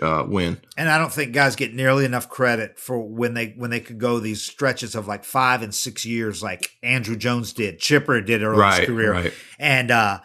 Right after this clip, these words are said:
Speaker 2: and, uh, and like Murph did early in their career, where they play a hundred and fifty-eight to
Speaker 1: No.
Speaker 2: a hundred and sixty-two games. They don't get enough credit for that 'cause it is hard.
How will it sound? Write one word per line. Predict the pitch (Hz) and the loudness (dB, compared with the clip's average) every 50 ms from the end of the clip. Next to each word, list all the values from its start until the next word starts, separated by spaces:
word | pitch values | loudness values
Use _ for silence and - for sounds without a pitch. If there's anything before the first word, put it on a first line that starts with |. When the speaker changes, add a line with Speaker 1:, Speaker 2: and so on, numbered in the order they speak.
| - - _ - | -18 -20 _ -4
Speaker 2:
and, | - 135 123 117 113 | 0 0 0 2 2
uh, | 113 104 98 92 - - _ _ - - - - _ _ _ _ _ - | 0 0 -2 -4 -6 -12 _ _ -20 -20 -20 -20 _ _ _ _ _ -4
and | 120 131 139 | -2 0 2
like | 139 127 104 | 2 0 2
Murph | 120 143 151 151 147 - | 4 4 4 4 4 2
did | 135 127 | 2 2
early | 113 117 117 | 2 2 0
in | 110 | -2
their | 110 113 107 | -4 -6 -6
career, | - - 131 123 | -4 -2 -2 0
where | 117 117 123 | 0 0 2
they | 120 151 165 | 2 2 2
play | 160 165 - - 156 160 151 143 | 2 0 -2 4 6 6 8 8
a | 131 120 | 6 6
hundred | - - - 151 160 160 156 160 165 139 | 4 2 2 2 4 4 4 2 0 0
and | 131 120 - | 0 -4 -4
fifty-eight | - - 151 143 143 - 139 135 131 135 143 139 | 0 2 2 2 2 0 2 2 2 2 0 -2
to | - 127 | -2 -2
Speaker 1:
No. | 120 | 0
Speaker 2:
a | 110 | 0
hundred | 110 98 90 87 87 82 | 2 2 2 2 2 2
and | 107 104 | 0 -2
sixty-two | - - - 131 - - - 110 - - 120 110 | -4 -2 -2 -2 -2 -2 -6 -4 -2 -2 -2 0
games. | 92 113 110 104 95 90 85 - | 0 0 0 0 -2 -4 -8 -6
They | - 135 | -6 -2
don't | 139 160 165 143 | 0 0 0 0
get | 160 156 | -2 0
enough | 160 165 147 - | 0 0 -2 0
credit | - 147 151 156 151 | 0 0 0 0 -2
for | - 123 | -4 -4
that | 110 110 107 104 - | -4 -2 -2 -4 -4
'cause | - 123 104 117 | -6 -8 -6 -4
it | 135 135 151 156 175 - - | 0 2 4 4 4 2 0
is | 120 131 131 139 147 147 143 - - | -2 0 2 4 4 2 0 -2 -6
hard. | - 113 113 117 117 120 120 113 107 95 85 80 - | -6 -2 0 0 2 2 2 2 0 -2 -4 -8 -14